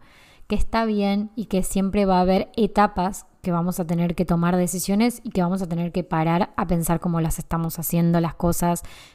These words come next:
cómo estamos llegando a esa audiencia y de qué forma queremos hacerlo a partir de ahora. Entonces, te invito a que ahora que justamente estamos a una, mm, llegando a la mitad del año, que nos fijemos en esos detalles. Y si querés trabajar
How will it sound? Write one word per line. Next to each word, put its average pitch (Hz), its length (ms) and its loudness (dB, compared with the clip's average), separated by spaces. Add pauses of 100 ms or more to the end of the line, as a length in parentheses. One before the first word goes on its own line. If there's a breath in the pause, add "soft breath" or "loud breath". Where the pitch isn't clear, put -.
cómo 208 180 2
estamos 196 480 0 (260 soft breath)
llegando 180 540 2
a 170 100 0
esa 170 200 -4
audiencia 180 760 -2 (320 loud breath)
y 214 100 2
de 202 80 6
qué 226 140 2
forma 226 340 2
queremos 185 600 -2
hacerlo 175 500 -2
a 170 80 2
partir 156 400 0
de 156 80 4
ahora. 151 320 2
Entonces, 170 460 -2 (320 loud breath)
te 214 100 0
invito 240 300 2
a 240 100 0
que 202 80 2
ahora 196 300 4
que 180 100 0
justamente 190 560 2
estamos 180 480 2
a 160 100 0
una, 170 380 0
mm, 175 360 -6
llegando 202 400 -4
a - 20 0
la 160 80 0
mitad 165 300 0
del 170 160 2
año, 175 420 2 (720 loud breath)
que 180 540 -4 (220)
nos 208 200 4
fijemos 240 440 0
en 180 80 -6
esos 160 220 -10
detalles. 147 540 -12
Y 214 120 -6
si 202 120 -8
querés 233 280 0
trabajar 196 600 0